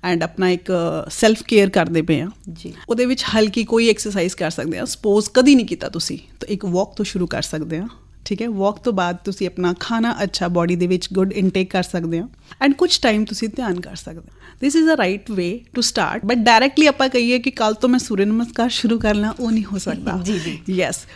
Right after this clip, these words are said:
Speaker 1: ਆਪਾਂ ਇੱਕ ਦਿਨ 'ਚ ਉਹਦਾ ਮੋਟੀਵੇਸ਼ਨ ਦੇ ਨਾਲ ਕਰ ਸਕਦੇ ਹਾਂ। ਜੇ ਤੁਸੀਂ ਨਿਯਮ ਬਣਾਓਗੇ ਤਾਂ ਬਹੁਤ
Speaker 2: ਜੀ।
Speaker 1: ਰੈਗੂਲਰ ਰਹੋਗੇ।
Speaker 2: ਬਿਲਕੁਲ।
Speaker 1: ਜੇ ਤੁਸੀਂ ਮੋਟੀਵੇਸ਼ਨ ਦੇ ਨਾਲ ਰਹੋਗੇ ਤਾਂ ਉਹ ਤਿੰਨ ਚਾਰ ਦਿਨ ਦੀਆਂ ਗੱਲਾਂ ਨੇ।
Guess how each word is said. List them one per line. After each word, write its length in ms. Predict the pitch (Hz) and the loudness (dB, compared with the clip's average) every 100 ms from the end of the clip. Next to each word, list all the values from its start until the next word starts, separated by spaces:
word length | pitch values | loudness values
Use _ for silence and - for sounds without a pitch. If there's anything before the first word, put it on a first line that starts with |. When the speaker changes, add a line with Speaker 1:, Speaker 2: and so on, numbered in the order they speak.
| - | -4
Speaker 1:
ਆਪਾਂ 200 | 226 262 | 0 2
ਇੱਕ 120 | 269 | 0
ਦਿਨ 160 | 208 269 | 2 2
'ਚ 100 | 262 - | 0 -2
ਉਹਦਾ 360 | 214 196 262 262 | -2 2 2 4
ਮੋਟੀਵੇਸ਼ਨ 600 | 214 - 247 269 311 294 | 4 4 4 6 8 8
ਦੇ 60 | |
ਨਾਲ 180 | 302 302 | 8 6
ਕਰ 160 | 294 208 | 4 4
ਸਕਦੇ 320 | 214 185 180 | 2 0 0
ਹਾਂ। 60 | |
ਜੇ 100 | 175 | 0
ਤੁਸੀਂ 260 | 214 254 285 | 0 4 6
ਨਿਯਮ 360 | 233 196 220 262 | 8 6 6 8
ਬਣਾਓਗੇ 460 | 269 254 254 254 | 8 8 6 6
ਤਾਂ 120 | 254 | 4
ਬਹੁਤ 320 | 233 170 165 190 | 2 2 2 4
Speaker 2:
ਜੀ। 60 | |
Speaker 1:
ਰੈਗੂਲਰ 360 | 214 214 226 240 | 4 6 8 8
ਰਹੋਗੇ। 380 | 208 220 233 220 - - - 165 | 8 6 6 4 -2 -20 -18 -14
Speaker 2:
ਬਿਲਕੁਲ। 300 | 170 - 185 | -12 -6 0
Speaker 1:
ਜੇ 140 | 269 | 2
ਤੁਸੀਂ 280 | 269 269 277 | 2 4 4
ਮੋਟੀਵੇਸ਼ਨ 580 | 196 160 208 233 233 233 | 4 0 0 -2 0 0
ਦੇ 80 | |
ਨਾਲ 200 | 226 214 208 | 2 0 0
ਰਹੋਗੇ 280 | 196 202 208 | -2 0 -2
ਤਾਂ 140 | 220 | -2
ਉਹ 100 | 208 | -4
ਤਿੰਨ 240 | 208 196 185 | -2 -2 0
ਚਾਰ 200 | 185 180 | -2 -2
ਦਿਨ 140 | 196 180 | -2 -2
ਦੀਆਂ 180 | 185 208 | 0 0
ਗੱਲਾਂ 280 | 180 170 247 | 2 2 0
ਨੇ। 160 | 214 214 | 0 -4